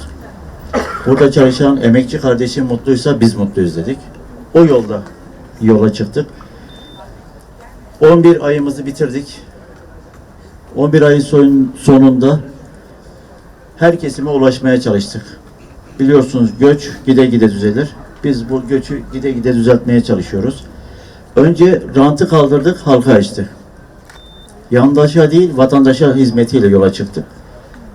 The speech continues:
Bu gibi kurumsal yerlerde şunu söyledik. Biz dedik ki rantı kapatacağız, halka açacağız. On bir ayımız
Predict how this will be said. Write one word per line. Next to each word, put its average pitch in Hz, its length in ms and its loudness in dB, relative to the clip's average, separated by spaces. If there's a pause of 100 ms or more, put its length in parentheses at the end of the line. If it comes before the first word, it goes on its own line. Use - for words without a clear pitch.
(400)
Bu 170 220 0 (220)
gibi 131 360 4
kurumsal 135 520 2
yerlerde 110 640 2
şunu - 220 -6
söyledik. 87 460 -2 (120)
Biz 143 220 2
dedik 135 280 0
ki 160 280 0
rantı 131 440 2
kapatacağız, 147 680 0
halka 123 260 0
açacağız. 85 480 -2 (520)
On 180 220 2
bir 180 100 4
ayımız 139 560 -2